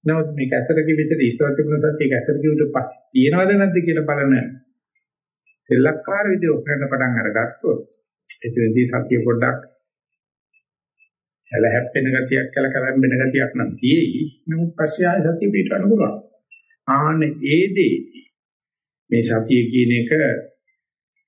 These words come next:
වරින් වර හැල හැප්පීමකට ලක් වුණාට මට නැවත සතිය පිටවන්න පුළුවන් ශක්තිය කඩන්න පුළුවන් දෙයක් මේ ලෝකේ නෑ.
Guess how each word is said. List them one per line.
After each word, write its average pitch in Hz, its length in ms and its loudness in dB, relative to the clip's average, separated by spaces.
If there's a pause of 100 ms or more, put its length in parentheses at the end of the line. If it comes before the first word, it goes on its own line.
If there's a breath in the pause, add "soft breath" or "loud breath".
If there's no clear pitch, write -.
(200)
වරින් 110 360 0
වර 120 200 4
හැල 107 220 0
හැප්පීමකට 113 520 0
ලක් 101 180 -4
වුණාට 135 420 0 (680)
මට 123 180 -2
නැවත 120 320 0 (120)
සතිය 135 240 0
පිටවන්න 139 440 0
පුළුවන් 147 260 0
ශක්තිය 143 400 -2
කඩන්න 151 360 -2
පුළුවන් 160 300 0
දෙයක් 156 260 -2
මේ 135 180 -2
ලෝකේ 131 320 -2
නෑ. 117 440 -2